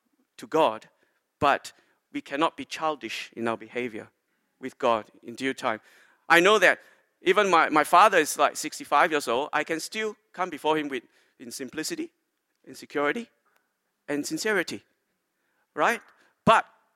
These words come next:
I can't be childish before him because it looks funny, okay? It just looks weird,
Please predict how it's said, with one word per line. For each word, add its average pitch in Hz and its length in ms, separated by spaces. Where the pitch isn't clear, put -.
I 135 80
can't 190 160
be 143 60
childish 170 400
before 113 280
him 160 180
because 160 240
it 165 120
looks 175 220
funny, 156 340
okay? 196 260
It - 560
just 160 180
looks 165 180
weird, 170 280